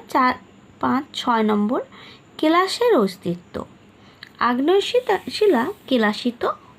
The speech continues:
ও স্ফটিকযুক্ত হয়, আর পাললিক শিলা কেলাস বা স্ফটিক থাকে না। রূপান্তরিত শিলা কেলাসিত স্ফটিকযুক্ত হয়।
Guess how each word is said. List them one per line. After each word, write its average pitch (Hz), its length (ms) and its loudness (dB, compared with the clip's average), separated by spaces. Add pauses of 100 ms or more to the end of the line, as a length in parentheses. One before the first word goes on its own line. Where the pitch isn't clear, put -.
ও 262 120 0
স্ফটিকযুক্ত 320 1000 -4
হয়, 214 300 -6 (800)
আর 226 100 0 (120)
পাললিক 254 520 2
শিলা 285 320 2 (120)
কেলাস 269 500 0
বা 214 260 0
স্ফটিক 285 560 -2 (160)
থাকে 202 380 -4
না। 190 220 -4 (1000)
রূপান্তরিত 403 580 2
শিলা 440 280 0
কেলাসিত 269 560 -2
স্ফটিকযুক্ত 220 880 -4
হয়। 392 300 -6